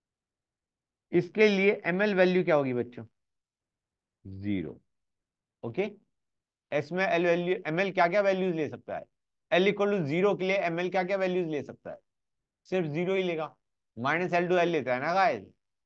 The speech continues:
एस सबशेल के लिए एमएल की वैल्यू सिर्फ एक ही पॉसिबल है, क्या? ज़ीरो। पी के लिए एमएल कितनी वैल्यूज ले सकता है? माइनस वन ले सकता है, ज़ीरो ले सकता है, वन ले सकता है, हाँ, है ना बच्चों?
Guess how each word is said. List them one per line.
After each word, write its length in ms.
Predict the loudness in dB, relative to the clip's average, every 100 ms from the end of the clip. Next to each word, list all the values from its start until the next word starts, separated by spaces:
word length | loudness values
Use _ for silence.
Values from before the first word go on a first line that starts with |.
| _ _ _ 0
एस 220 | 2 2
सबशेल 400 | -2 0 -2 0
के 100 | 0
लिए 180 | 2 2
एमएल 360 | 0 -2 -2
की 60 | 0
वैल्यू 240 | 0 0
सिर्फ 220 | -4 -4 -2
एक 160 | -2
ही 80 | -2
पॉसिबल 440 | -4 -4 -4 -4
है, 60 | -4
क्या? 340 | -2 -2 -2 _ _ _ _ _ -14
ज़ीरो। 400 | -6 -2 0 -2 -8 _ _ _ _ _ _ _ -2
पी 240 | 0 2
के 100 | 2
लिए 120 | 4 4
एमएल 240 | 4 0
कितनी 300 | -2 -4 0
वैल्यूज 320 | 2 2 0
ले 160 | 2 2
सकता 300 | 2 -4 -4
है? 100 | -6 -14 _ _ _ _ _ _ _ _ _ _ _ _ _ _ _ _
माइनस 500 | -6 0 2 2 0
वन 200 | 2 4
ले 140 | 4 2
सकता 260 | 0 2
है, 200 | 2 2 0
ज़ीरो 260 | 0 2
ले 180 | 2 0
सकता 240 | -4 -4 -4
है, 100 | -2
वन 180 | -4
ले 200 | -6 -10
सकता 360 | -12 -16 -12 -12
है, 80 | -12
हाँ, 320 | -14 -6 -4
है 80 | -2
ना 140 | -2
बच्चों? 300 | -4 -8 -14